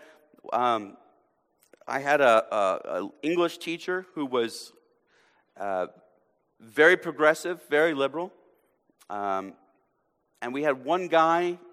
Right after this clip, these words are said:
in our class who was staunchly not. Um,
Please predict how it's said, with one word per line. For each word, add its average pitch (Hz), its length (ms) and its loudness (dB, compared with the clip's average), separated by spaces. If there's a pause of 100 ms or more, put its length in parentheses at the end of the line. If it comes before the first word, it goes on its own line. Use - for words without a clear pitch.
(160)
in 147 120 -10
our 156 180 4
class 147 680 -2 (1040)
who 170 180 -4
was 139 520 0 (2000)
staunchly 170 720 0
not. 151 420 4 (460)
Um, 131 400 4